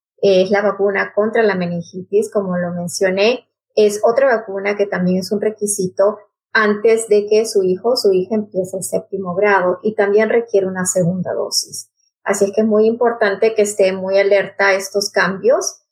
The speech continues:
eh, y no, como les digo, esperemos hasta el último momento. También nos puede llamar si tiene alguna duda o pregunta acerca de las vacunas. Eso es sumamente importante. Si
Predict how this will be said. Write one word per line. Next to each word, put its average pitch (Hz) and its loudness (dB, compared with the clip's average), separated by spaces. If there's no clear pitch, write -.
eh, 185 0
y 208 2
no, 196 2
como 208 -2
les 185 0
digo, 185 0
esperemos 196 0
hasta 208 -2
el 185 0
último 214 -4
momento. 254 0
También 254 2
nos 359 -4
puede 262 4
llamar 208 2
si 208 -2
tiene 202 0
alguna 190 -2
duda 196 4
o 202 -2
pregunta 185 -2
acerca 196 -2
de 190 0
las 202 -2
vacunas. 233 0
Eso 202 -4
es 208 -2
sumamente 254 -2
importante. 196 -2
Si 185 -2